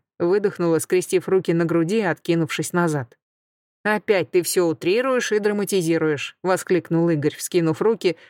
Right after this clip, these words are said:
словно сдавался. Захотелось залимонить по его наглой физиономии. "Но я же девочка. Мне всего лишь нужна твоя помощь".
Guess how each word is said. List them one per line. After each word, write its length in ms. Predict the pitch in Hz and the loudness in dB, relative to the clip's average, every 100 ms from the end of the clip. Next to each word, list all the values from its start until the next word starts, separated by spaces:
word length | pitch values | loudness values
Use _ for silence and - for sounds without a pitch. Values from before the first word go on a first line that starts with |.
| _ | _
словно 400 | - 202 196 180 | -4 0 2 2
сдавался. 600 | 160 190 190 143 127 - - _ _ _ _ - | 2 0 0 -2 -4 -12 -16 _ _ _ _ -6
Захотелось 640 | 202 180 214 233 220 202 | -4 -2 -2 2 2 2
залимонить 720 | 170 214 247 240 185 143 131 | 0 0 0 0 0 0 -4
по 80 | - | 0
его 220 | 165 165 | 0 2
наглой 380 | 170 185 151 160 | 0 0 0 0
физиономии. 760 | 185 170 185 202 226 185 160 - _ _ _ - | 0 0 0 0 0 0 0 -4 _ _ _ -6
"Но 160 | 208 214 | -2 0
я 240 | 202 220 | 2 0
же 140 | 196 | 0
девочка. 680 | 190 170 202 175 - - 131 - _ _ _ | -2 0 0 0 -4 -8 -12 -14 _ _ _
Мне 300 | 196 214 233 | -2 0 0
всего 480 | 226 - 196 156 196 | -2 -2 -2 0 0
лишь 240 | 208 165 214 | 0 -2 -2
нужна 420 | 214 185 196 208 | -2 0 -2 -2
твоя 320 | 220 220 214 | -2 -2 -2
помощь". 600 | - 262 190 143 - - | -2 -2 -2 -4 -6 -12